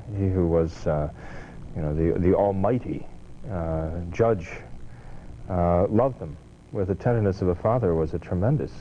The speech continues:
uh, breakthrough. And, uh, of course, our Lord also taught that if we, if we were to love his Father as our Father, him by nature,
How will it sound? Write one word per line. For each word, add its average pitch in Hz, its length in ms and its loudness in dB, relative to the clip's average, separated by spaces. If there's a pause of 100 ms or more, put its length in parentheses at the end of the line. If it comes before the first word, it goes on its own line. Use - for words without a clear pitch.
(120)
uh, 78 140 -4 (160)
breakthrough. 95 460 0 (880)
And, 92 400 4
uh, - 20 6
of 87 420 2
course, 110 280 2
our 98 120 4
Lord 107 380 4
also 104 440 2
taught 85 420 -2
that 85 180 2
if 87 160 0
we, 87 340 2
if 98 140 -2
we 95 80 4
were 92 220 4
to 85 340 -2
love 95 340 2 (1000)
his 147 200 4
Father 95 480 2 (120)
as 92 180 2
our 123 320 2
Father, 92 400 0 (640)
him 131 280 6
by 95 220 4
nature, 95 540 2